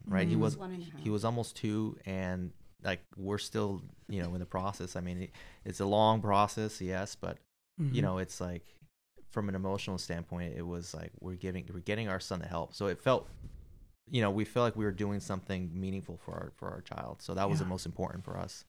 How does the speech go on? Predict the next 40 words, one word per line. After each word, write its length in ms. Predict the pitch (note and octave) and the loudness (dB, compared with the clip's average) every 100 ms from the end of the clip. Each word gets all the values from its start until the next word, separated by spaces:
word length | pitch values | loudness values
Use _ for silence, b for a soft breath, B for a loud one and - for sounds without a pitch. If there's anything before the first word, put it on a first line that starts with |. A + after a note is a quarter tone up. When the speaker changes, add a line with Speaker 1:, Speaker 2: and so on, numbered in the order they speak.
| _ - | _ 2
Speaker 2:
Yeah. 340 | D#3 D3+ D3 D3+ B B B | 6 8 6 2 B B B
It's 160 | - G3 | 12 12
almost 380 | F3+ F#3 - | 12 12 10
like 240 | - D#3 E3+ | 8 8 8
what 100 | - | 10
you 100 | D#3+ | 12
guys, 200 | D#3 D3+ | 12 12
when 140 | D#3+ | 8
I, 140 | D3+ - | 6 8
you 120 | E3+ | 10
guys 140 | D#3 D#3 | 12 12
are 60 | |
describing 420 | D3+ - C#3+ D3 D3 | 10 10 10 12 10
this, 200 | C#3+ - | 8 8
like, 100 | - | 10
I, 100 | D3 - C#3+ | 10 10 8
I 40 | C#3+ - - - | 6 -8 -14 4
looking 380 | F3+ F3 E3+ E3+ | 12 12 12 12
here 160 | E3+ | 12
at 180 | D#3 C3 | 12 12
Matt 300 | D#3 C#3 C3+ - | 12 12 10 8
and 160 | D3+ | 8
Maritza 340 | D3 D3 D3 C#3+ | 10 10 12 12
and 180 | C#3+ C#3+ | 12 10
Sabrina, 480 | D3 D#3 D#3 D3 C#3+ B B B | 10 12 12 12 8 B B B
and 120 | D#3+ D#3+ | 10 12
I 40 | |
re-, 280 | D#3 D#3+ E3 E3+ | 12 12 12 12
recognize 640 | E3 E3 E3 E3 D#3+ D3 | 12 12 10 10 10 10
that, 380 | D3 C#3 C3+ - - | 12 12 10 6 8
um, 300 | D3 C3+ C3+ | 10 10 10
beyond 380 | E3 D#3 D3 D3+ | 12 12 12 10
their, 420 | D3 C#3+ C#3 - - | 10 10 8 2 6
their 160 | C#3+ | 8
parenting 500 | - C#3 C#3 D3 F3 E3+ | 10 10 10 8 8 12
role, 140 | F3 | 12
the 80 | D#3+ | 12
traditional 420 | - D3+ C#3+ E3 | 8 8 8 10
parenting 400 | F3 E3+ F3 F3 | 10 10 10 10
role, 160 | F#3 | 10